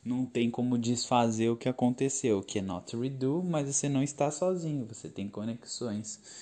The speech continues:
com os outros. E é importante que a gente veja que o, o autor, ele tá tentando mostrar pra gente o quão importantes são os ciclos,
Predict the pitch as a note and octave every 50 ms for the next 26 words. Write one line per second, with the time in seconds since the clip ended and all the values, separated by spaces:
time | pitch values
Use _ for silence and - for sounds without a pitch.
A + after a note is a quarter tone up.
0 | - - - - - - _ _ _ - - A#2 A2 A2 A2+ B2 C3 C3+ A2+ G2+
1 | G2+ F2+ F2 F2+ F2+ F2+ - F2+ E2+ F#2 F2+ - - - - - - D#3+ E3 E3
2 | E3 D#3+ D#3 D#3+ D#3+ D#3+ - - - D#3 C3+ C3+ C#3 - - - D3+ D#3 D#3+ D#3
3 | D3+ D3 C3 - C#3 B2 C3+ C#3 C3 - B2 A2+ A#2 B2 B2 B2 B2+ A#2+ - -
4 | C3 B2+ B2+ B2+ - A#2+ B2 B2 B2 A#2+ A#2+ - C#3+ C#3+ C#3+ C#3 C3+ C3 C3 -
5 | C3+ C3 C#3+ - - C3+ C3 B2 B2+ C3+ C3+ C#3+ D3 C#3+ C3 B2 B2 - - A#2
6 | A#2 A2+ - A2 A2 G#2+ A2 A2+ B2 - - A#2+ - - - C#3 C3+ D3 E3 F3
7 | E3+ D#3+ - - C#3 C#3 C3+ - - C#3+ C3+ C3 - - C3 C3+ C#3 C#3 - C#3
8 | - - - - C3+ C3+ C#3 C3 B2+ - - - B2+ B2+ B2+ C3 C#3+ C#3 C3+ C3
9 | C3+